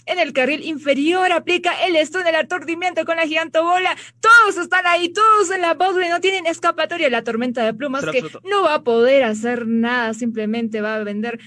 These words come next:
Speaker 1: va a tener que sacrificar al soporte, pero, uf, muy buena ejecución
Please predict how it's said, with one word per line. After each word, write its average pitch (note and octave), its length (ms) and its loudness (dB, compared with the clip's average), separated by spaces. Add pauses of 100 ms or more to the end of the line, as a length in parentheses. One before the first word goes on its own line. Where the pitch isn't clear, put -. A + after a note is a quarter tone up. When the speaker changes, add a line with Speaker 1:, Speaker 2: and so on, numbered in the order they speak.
(120)
Speaker 1:
va D4 40 -4
a D4 40 -4
tener B3 340 -4
que C#4 120 -10
sacrificar A#3 760 -6
al F4+ 180 -2
soporte, C4 800 -6
pero, D4+ 340 -4 (280)
uf, A3 220 -14 (100)
muy C#4 320 -6
buena A#3 220 -2
ejecución A#3 680 -8